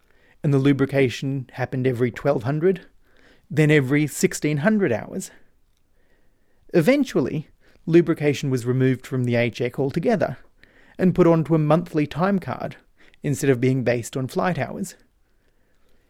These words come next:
Given the way the aircraft were used, this worked out to every two thousand five hundred and fifty flight hours. Meanwhile, the official recommended interval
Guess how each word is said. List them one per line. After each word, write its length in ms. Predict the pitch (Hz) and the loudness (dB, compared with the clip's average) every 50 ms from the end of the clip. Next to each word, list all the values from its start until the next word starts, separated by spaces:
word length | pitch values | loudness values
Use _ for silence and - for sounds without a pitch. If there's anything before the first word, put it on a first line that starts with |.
| _ _ - | _ _ -2
Given 240 | - 262 233 247 226 | 0 0 2 2 2
the 60 | 202 | 2
way 160 | 185 175 165 | 4 4 4
the 160 | 156 151 147 | 4 2 2
aircraft 400 | 139 139 - 139 131 123 - - | 0 0 -2 -2 -2 -2 -2 -4
were 60 | 156 | -6
used, 500 | 156 170 220 254 233 180 156 165 165 - - _ _ _ _ _ _ _ _ _ _ _ - | -4 -2 -2 -2 -2 -2 -2 -4 -6 -10 -18 _ _ _ _ _ _ _ _ _ _ _ -2
this 200 | - 247 - - | -2 -2 0 2
worked 280 | 190 156 147 143 - | 2 2 2 4 2
out 240 | 139 123 131 - - | 0 0 0 -2 -4
to 100 | - - | 0 0
every 240 | 143 127 123 139 139 | 0 2 2 0 -2
two 220 | 135 - - 156 | -2 -2 -2 -2
thousand 400 | 139 - 143 131 131 123 113 123 | 0 0 0 2 2 0 0 -2
five 300 | 113 - 127 117 123 - | -2 2 0 0 0 -2
hundred 280 | - 131 123 117 120 117 | -4 -4 -2 -2 0 0
and 160 | 139 147 143 | -2 -2 0
fifty 460 | - 269 233 - - 139 113 - 113 - - | -2 -2 -2 -2 -4 -6 -6 -6 -8 -14 -10
flight 280 | - - - 123 127 - | -4 -2 -2 -2 -2 -6
hours. 380 | 147 165 - 208 208 - - - _ _ _ _ _ _ _ _ _ _ _ _ _ _ _ _ _ _ _ _ _ _ _ - | -8 -8 -8 -8 -8 -10 -12 -14 _ _ _ _ _ _ _ _ _ _ _ _ _ _ _ _ _ _ _ _ _ _ _ 0
Meanwhile, 600 | 226 294 320 269 208 143 120 - 87 - 151 - _ _ _ _ _ _ _ - _ - | 0 2 2 2 0 0 -2 -4 -6 -8 -10 -12 _ _ _ _ _ _ _ -20 _ 0
the 140 | 170 202 | 2 2
official 480 | 196 - - - 277 - - 220 190 175 | 2 2 2 0 0 2 4 4 4 4
recommended 640 | 156 165 160 - 151 147 165 208 220 208 180 156 135 | 4 2 2 2 2 2 2 4 4 4 4 2 0
interval 440 | 123 117 117 107 117 117 147 143 | -2 -2 -2 -4 -4 -4 -6 -6